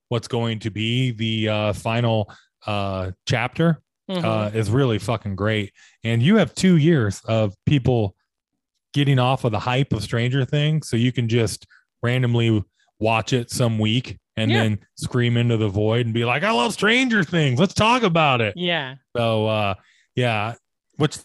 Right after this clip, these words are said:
Speaker 1: that'll probably be me and the boys, uh, before too long. There's too much hype around the boys right now, especially
Speaker 2: Yeah.
Speaker 1: season three,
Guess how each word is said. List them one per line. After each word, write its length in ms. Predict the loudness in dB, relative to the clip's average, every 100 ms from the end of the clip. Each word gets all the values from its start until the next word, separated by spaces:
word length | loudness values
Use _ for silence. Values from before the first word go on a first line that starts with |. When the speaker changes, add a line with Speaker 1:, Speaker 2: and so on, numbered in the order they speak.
| -2
Speaker 1:
that'll 260 | 0 2
probably 300 | 2 4 4
be 140 | 4 2
me 440 | 2 4 4 2
and 240 | 0 0 0
the 60 |
boys, 600 | -2 0 2 0 -2 -6 -10 -6
uh, 240 | -4 -4
before 320 | -4 -2 -2
too 180 | 0 -2
long. 300 | -2 -4 -6 -10 -20 _ -6
There's 160 | -4
too 160 | 0 2
much 320 | 2 0 -8 -14 _
hype 280 | -4 0 2
around 280 | 2 2 0
the 80 | 0
boys 400 | 0 0 0 0
right 240 | 0 -2
now, 240 | -2 -2 -2
especially 420 | 0 -2 0 -2
Speaker 2:
Yeah. 100 | 0
Speaker 1:
season 340 | 0 0 -4 -6
three, 400 | -4 -2 -2